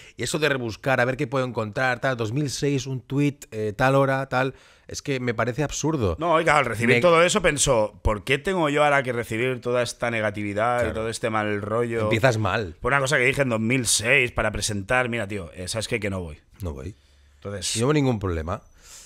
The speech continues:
Speaker 1: Eh, eh, segundo punto a destacar. Segundo
Speaker 2: Segundo
Speaker 1: punto a
Speaker 2: punto.
Speaker 1: destacar es que el, el, el actor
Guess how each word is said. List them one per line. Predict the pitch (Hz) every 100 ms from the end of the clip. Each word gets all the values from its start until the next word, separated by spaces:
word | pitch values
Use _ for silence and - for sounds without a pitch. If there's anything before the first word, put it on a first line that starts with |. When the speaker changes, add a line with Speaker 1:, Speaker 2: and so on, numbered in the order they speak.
| - _ -
Speaker 1:
Eh, | 120 120 120 117
eh, | 120 123
segundo | 143 156 175
punto | 170 156
a |
destacar. | 143 - 104 85 80 _ _ -
Segundo | - 131
Speaker 2:
Segundo | 127
Speaker 1:
punto | 120
a | 113
Speaker 2:
punto. | 98 117
Speaker 1:
destacar | 131 175 170 - - -
es | - 120 117 -
que | - 104 107 104 101 98 92 -
el, | 92 90 90 87 82 85
el, | 87 85 82 87
el | 82
actor | 76 143 131 87